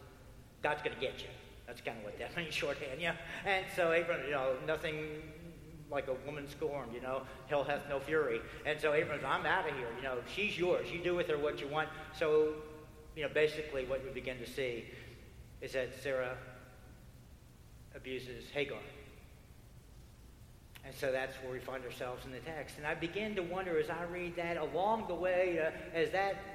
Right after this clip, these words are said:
began to progress out, did Abram and Sarah ever stop and ask themselves the question, "How did we get here? Like, where did this come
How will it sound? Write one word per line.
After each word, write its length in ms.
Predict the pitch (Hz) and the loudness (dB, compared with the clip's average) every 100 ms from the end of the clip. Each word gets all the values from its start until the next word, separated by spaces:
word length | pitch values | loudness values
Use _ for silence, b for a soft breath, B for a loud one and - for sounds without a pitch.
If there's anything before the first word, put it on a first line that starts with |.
| - - - - | -10 -14 -16 -6
began 240 | - 175 175 | -2 0 0
to 60 | 160 | -2
progress 520 | - 143 156 160 165 | -4 0 2 2 4
out, 220 | 165 165 | 2 4
did 200 | 156 147 | 2 4
Abram 280 | 196 214 196 | 2 4 0
and 180 | 170 170 - | -2 -4 -4
Sarah 260 | - 175 170 B B B | 4 6 6 B B B
ever 340 | 190 214 202 | 4 4 2
stop 460 | 185 - 175 180 175 | -2 0 2 2 0
and 80 | 165 | -2
ask 200 | 165 170 - | 0 0 -2
themselves 380 | 165 - 160 | -2 0 0
the 60 | - | -2
question, 320 | - 170 - | 0 0 0
"How 380 | 131 170 175 175 - - | -4 0 2 0 -4 -4
did 200 | 190 170 | 2 2
we 100 | 170 | 2
get 240 | 170 170 160 | 2 2 2
here? 380 | 180 170 170 156 - - - - - - - - - | -2 -2 -2 -6 -10 -14 -16 -16 -16 -16 -16 -16 -4
Like, 160 | 175 165 | 0 2
where 260 | 160 180 190 | 2 2 4
did 160 | 175 | 4
this 180 | 165 170 | 2 0
come 240 | - 170 | -2 -6